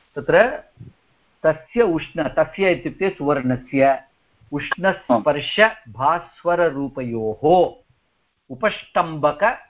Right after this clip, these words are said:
उपष्टम्बकं तत्र, अ, कस्य उपष्टम्बकं नैकट्यम्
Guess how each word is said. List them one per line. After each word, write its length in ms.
उपष्टम्बकं 680
तत्र, 560
अ, 460
कस्य 280
उपष्टम्बकं 840
नैकट्यम् 600